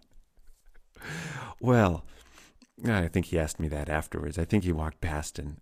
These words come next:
and noticed and then asked if it was real the next day. It was. It was real. My locked up shoulder,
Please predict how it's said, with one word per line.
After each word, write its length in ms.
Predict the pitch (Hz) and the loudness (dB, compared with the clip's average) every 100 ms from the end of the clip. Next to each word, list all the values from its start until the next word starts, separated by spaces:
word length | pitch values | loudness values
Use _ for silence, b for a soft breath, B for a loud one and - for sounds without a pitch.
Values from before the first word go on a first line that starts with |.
| - | -8
and 220 | 80 78 | -4 2
noticed 420 | 87 78 80 - | 4 2 -4 -4
and 100 | 80 | -2
then 120 | 80 | -2
asked 360 | 76 76 76 - | -4 -6 -10 -14
if 140 | - | -6
it 140 | 87 80 | -4 -4
was 180 | - 80 | -6 -6
real 380 | 80 76 85 _ - | -6 -6 -10 _ -6
the 80 | 80 | -4
next 280 | 76 - - | -4 -6 -8
day. 280 | 80 76 - B B B B | -6 -6 -12 B B B B
It 160 | 110 | -2
was. 540 | 113 165 175 131 - - _ _ | 2 2 2 0 -6 -10 _ _
It 120 | 110 104 | 2 4
was 240 | 120 110 | 2 2
real. 400 | 127 151 143 - | 2 4 2 0
My 380 | 104 98 98 92 B B B B B | -2 2 2 0 B B B B B
locked 480 | 101 98 117 120 - - | -2 2 2 0 -8 0
up 420 | 110 113 _ - - | 0 0 _ -16 -10
shoulder, 760 | - - 104 82 80 85 117 | -4 4 4 4 0 -2 -6